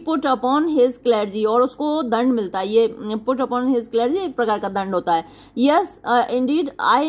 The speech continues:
inquired of the law, अ, हाँ, वास्तव में मैंने पहले कानून के बारे में पूछा था, अ, पूछताछ कर ली थी। In that case, before I would meddle or make, यानी इ-, इसमें शामिल होने से पहले मैंने कानून की जानकारी ले ली थी।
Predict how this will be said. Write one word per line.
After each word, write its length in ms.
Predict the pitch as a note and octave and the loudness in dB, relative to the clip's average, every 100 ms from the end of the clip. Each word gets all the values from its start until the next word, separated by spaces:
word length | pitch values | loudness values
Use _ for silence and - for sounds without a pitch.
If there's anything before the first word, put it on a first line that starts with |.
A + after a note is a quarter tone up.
| C#4+ | 0
inquired 480 | C4 A#3 A#3 D4 D4 | 2 2 2 0 -2
of 220 | A3 C4+ - B3 | 0 0 0 0
the 200 | C#4 A#3+ | 2 2
law, 160 | G3+ - _ _ - | 0 -2 _ _ -6
अ, 60 | A#3+ | -2
हाँ, 480 | B3 A#3+ B3+ D4 | 0 2 4 4
वास्तव 380 | B3+ B3+ - D4 | 4 2 0 -4
में 140 | E4 D4+ | -2 -2
मैंने 320 | B3+ B3+ C#4+ | -2 -2 -4
पहले 340 | - A#3 C4 | -4 -2 -2
कानून 460 | C4 G#3+ A3 C4+ D4 | -2 -2 2 2 2
के 120 | C#4 | 2
बारे 240 | G#3 G3 | 2 2
में 120 | A#3+ C#4+ | 0 -4
पूछा 420 | C#4 C4 C4+ D4+ | -2 -2 0 -2
था, 240 | D4 A3+ D4 - _ - | 2 0 0 -8 _ -8
अ, 260 | F#3 F#3+ A3+ A3+ | -2 -2 -2 -2
पूछताछ 380 | C4 - C4+ - | -4 -2 -4 0
कर 140 | B3 | 0
ली 160 | C4 D#4 | 2 0
थी। 240 | E4+ F#4+ | 0 0
In 140 | D4 | 0
that 180 | B3+ C4 B3+ C4+ | 2 0 0 -2
case, 260 | D#4 C4+ | -2 -2
before 320 | B3+ C4 C#4+ F4 G#3 | -4 -2 -2 0 2
I 360 | A3 C4+ D#4 - - B3 | 2 2 -2 -6 -8 -4
would 140 | C#4+ | -4
meddle 480 | B3 A#3 A3+ B3 D4 - G#3 | -2 -2 0 0 -2 -2 0
or 160 | A#3+ | 0
make, 260 | A3 G#3 F3+ - _ _ | 0 -4 -6 -12 _ _
यानी 280 | A3 A#3+ C4+ | -2 2 2
इ-, 340 | A3+ A#3 A#3+ C#4 - | 2 0 -2 -6 -4
इसमें 280 | B3 C#4 C#4+ | -2 0 0
शामिल 380 | D4 G3+ A3+ D4 | 2 2 2 0
होने 280 | B3+ A3+ B3 | 0 0 0
से 140 | C4 | -2
पहले 320 | B3 G#3 A3 | -2 -2 0
मैंने 340 | D4 A3 A#3+ C4 | 0 0 -2 0
कानून 420 | A3 G#3+ A#3 B3+ | 0 2 2 0
की 180 | C4 A#3+ | 0 0
जानकारी 460 | G3+ G#3 G#3 A#3+ | 0 0 0 2
ले 160 | B3+ A#3 | 4 4
ली 160 | G#3+ | 4
थी। 360 | - - E3+ | -6 -8 -8